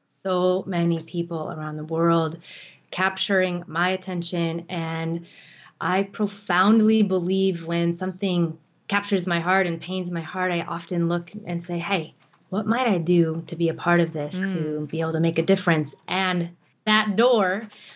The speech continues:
Speaker 1: was my friend John here, who invented these water filters. And, um, he began immediately when the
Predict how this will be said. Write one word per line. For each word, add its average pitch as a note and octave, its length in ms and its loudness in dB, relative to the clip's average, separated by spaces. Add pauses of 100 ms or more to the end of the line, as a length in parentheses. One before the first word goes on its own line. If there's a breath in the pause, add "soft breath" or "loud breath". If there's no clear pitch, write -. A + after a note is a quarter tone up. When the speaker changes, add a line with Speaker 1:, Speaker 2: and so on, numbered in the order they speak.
(180 loud breath)
Speaker 1:
was F#3 460 0
my G3 200 2
friend G3+ 400 0
John A3 380 2
here, F3+ 600 -2
who F3+ 600 -4
invented F3+ 880 -2
these F#3 340 -4
water F3+ 320 -2
filters. E3+ 720 -8 (100)
And, F3 480 -4
um, E3+ 540 -4
he G3+ 280 2
began F#3 420 2
immediately F#3 800 4
when F3 200 0
the E3 140 -2